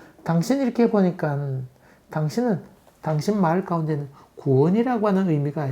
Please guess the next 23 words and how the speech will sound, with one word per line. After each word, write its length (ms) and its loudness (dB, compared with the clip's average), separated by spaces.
많이 380 -6
담겨 300 -6
있는 220 -2
것 80 -6
같습니다. 880 -8
그래서 320 -4
얘기해보라고 720 0
그랬더니 560 -4
이 120 -2
홍석천 720 -2
같은 320 -2
경우에는 640 -4
그 200 4
제가 260 2
중학교 520 2
때에 440 0
아, 100 4
이 720 4
남자임에도 760 4
불구하고 560 0
남자를 680 4
사랑하게 500 0
되는 380 -2